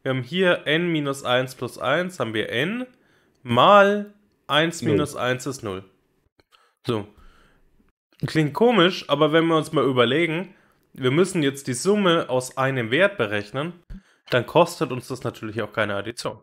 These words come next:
Speaker 1: Da müssen wir nichts durchrechnen.
Speaker 2: Macht Sinn.
Speaker 1: Das heißt,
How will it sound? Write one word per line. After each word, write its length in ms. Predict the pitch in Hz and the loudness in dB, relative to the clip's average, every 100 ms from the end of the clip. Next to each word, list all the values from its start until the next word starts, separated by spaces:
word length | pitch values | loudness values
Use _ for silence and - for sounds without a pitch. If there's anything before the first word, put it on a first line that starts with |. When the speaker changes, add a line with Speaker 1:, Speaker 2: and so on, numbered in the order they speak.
| _ _ - | _ _ -18
Speaker 1:
Da 80 | 110 | -14
müssen 360 | 113 110 123 | -12 -12 -10
wir 420 | 117 110 107 107 _ | -8 -6 -6 -8 _
nichts 880 | 113 113 120 - - - 143 - - | -10 -8 -8 -10 -20 -16 -16 -16 -10
durchrechnen. 680 | 120 113 - 95 95 107 110 _ _ _ _ _ - | -6 -6 -8 -16 -16 -20 -20 _ _ _ _ _ -6
Speaker 2:
Macht 260 | 123 123 - | -4 -4 -4
Sinn. 280 | 131 101 95 - _ _ _ _ | -2 -2 -6 -18 _ _ _ _
Speaker 1:
Das 200 | - - | -20 -10
heißt, 460 | 110 104 104 - - | -4 -4 -6 -12 -14